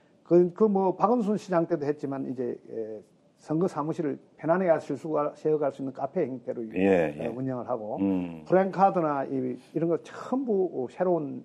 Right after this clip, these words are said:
Speaker 1: 스타일로
Speaker 2: 좀 문화하고 접목이 되는
Speaker 1: 문화하고
Speaker 2: 거죠?
Speaker 1: 접목을 했죠.
Speaker 2: 그렇죠.
Speaker 1: 문화하고 접목을 해가지고 이렇게 했는데
Speaker 2: 예.
Speaker 1: 그렇-, 그래도 별로 지역 정서가 딱 깔려있는 지역에서는 먹혀들지를 않아요. 그런데 만약 그걸 지금 많은 분들이 그때 참여했던 분들도 그런 이야기를 하는데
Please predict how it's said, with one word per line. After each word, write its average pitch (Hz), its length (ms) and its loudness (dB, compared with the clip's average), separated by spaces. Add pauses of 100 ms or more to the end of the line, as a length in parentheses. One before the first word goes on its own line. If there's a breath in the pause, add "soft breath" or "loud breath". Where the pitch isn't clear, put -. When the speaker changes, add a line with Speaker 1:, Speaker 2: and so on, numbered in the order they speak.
(140)
Speaker 1:
스타일로 127 560 -4
Speaker 2:
좀 120 180 4
문화하고 147 520 8
접목이 107 340 4
되는 165 140 6
Speaker 1:
문화하고 214 240 10
Speaker 2:
거죠? - 120 2
Speaker 1:
접목을 135 280 0
했죠. - 180 -8
Speaker 2:
그렇죠. 110 260 4
Speaker 1:
문화하고 196 220 6
접목을 190 340 4
해가지고 156 240 2
이렇게 143 200 -6
했는데 143 520 0
Speaker 2:
예. 90 280 6 (340 loud breath)
Speaker 1:
그렇-, 233 220 6 (160)
그래도 262 440 4
별로 262 500 4 (260 soft breath)
지역 277 260 8
정서가 214 360 6
딱 208 140 -4
깔려있는 214 480 8
지역에서는 190 420 6
먹혀들지를 196 600 6
않아요. 127 400 0
그런데 202 240 2 (280 loud breath)
만약 202 380 6
그걸 220 400 4
지금 240 600 2
많은 170 240 2
분들이 220 240 2
그때 180 360 4
참여했던 175 480 0
분들도 143 240 -10
그런 170 180 -2
이야기를 127 280 0
하는데 123 460 -4